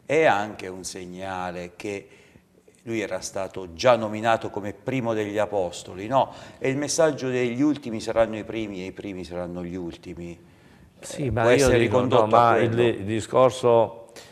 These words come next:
Speaker 2: fondamentale è questo, che Pietro,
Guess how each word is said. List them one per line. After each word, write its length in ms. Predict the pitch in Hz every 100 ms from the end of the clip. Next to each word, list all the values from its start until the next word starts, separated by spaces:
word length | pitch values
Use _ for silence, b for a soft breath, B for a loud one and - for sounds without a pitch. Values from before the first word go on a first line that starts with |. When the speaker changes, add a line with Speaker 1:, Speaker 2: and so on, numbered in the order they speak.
| B B
Speaker 2:
fondamentale 1300 | - 113 120 120 120 113 107 131 139 139 120 110 101 -
è 200 | 104 95
questo, 460 | 107 92 - 92
che 160 | 85 92
Pietro, 760 | - 123 127 123 127 127 -